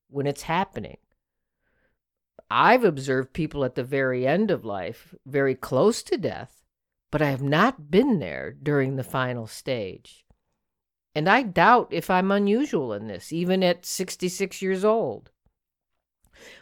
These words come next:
But meditating or just thinking about death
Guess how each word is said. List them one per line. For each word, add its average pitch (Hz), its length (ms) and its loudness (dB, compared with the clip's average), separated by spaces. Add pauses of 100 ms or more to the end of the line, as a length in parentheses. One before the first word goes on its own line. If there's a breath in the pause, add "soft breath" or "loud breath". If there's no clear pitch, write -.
But 165 220 4
meditating 226 1000 2 (300 soft breath)
or 139 180 4
just 143 360 -6
thinking 196 340 2
about 170 400 2
death 151 340 0